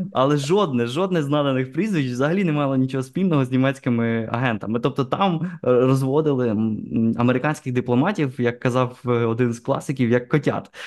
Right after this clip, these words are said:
Там реально американці були дуже і дуже наївними. Ну і це вкотре показувало спритність країн, е, осі і відверту недолугість, е, відповіді Вашингтону.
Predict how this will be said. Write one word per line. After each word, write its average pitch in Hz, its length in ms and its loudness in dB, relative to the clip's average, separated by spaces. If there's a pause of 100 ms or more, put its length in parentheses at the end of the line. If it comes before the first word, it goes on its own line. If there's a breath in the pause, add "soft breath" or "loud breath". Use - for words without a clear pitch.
(140 loud breath)
Там - 120 2 (100)
реально 160 560 4 (300 loud breath)
американці 135 540 2
були 120 180 -2
дуже 123 220 -2
і 113 40 0
дуже 120 200 -2
наївними. 101 480 -2 (200 loud breath)
Ну 170 100 6
і 233 60 6
це 190 120 0
вкотре 180 320 0
показувало 139 520 0
спритність 123 560 -2
країн, 110 400 0
е, 101 180 -2
осі 196 440 -2 (220 loud breath)
і 151 200 4
відверту 139 500 2
недолугість, 120 640 0
е, 98 720 -2
відповіді 113 440 -2
Вашингтону. 113 560 -4